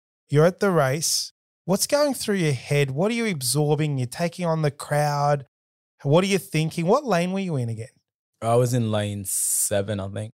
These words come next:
Speaker 1: Take us through. Your gun's about to go. How are you feeling?
Speaker 2: Well, I don't know if it was a good thing or a bad thing 'cause usually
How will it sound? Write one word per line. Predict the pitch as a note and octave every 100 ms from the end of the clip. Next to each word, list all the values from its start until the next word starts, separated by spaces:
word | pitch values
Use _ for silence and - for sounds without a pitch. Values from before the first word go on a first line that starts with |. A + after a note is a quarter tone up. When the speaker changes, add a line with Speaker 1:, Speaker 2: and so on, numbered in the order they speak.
| _
Speaker 1:
Take | A3+ A#3
us | G#3 -
through. | F3
Your | C3+
gun's | C3 G3 G3+ F#3
about | E3 C#3+
to | -
go. | B2+ A#2 C3 _ _ _ F#3
How |
are | G3+
you | E3+
feeling? | - C#3 A#2 - _ _ _ _ -
Speaker 2:
Well, | B2+
I | D#3
don't | G3+
know | G#3+
if |
it | F3+
was | B2
a |
good | A2 C3
thing | B2+ A2+
or |
a | G2
bad | G#2 G#2
thing | G#2
'cause | G#2 G#2
usually | A#2+ B2+ A#2 G#2 G2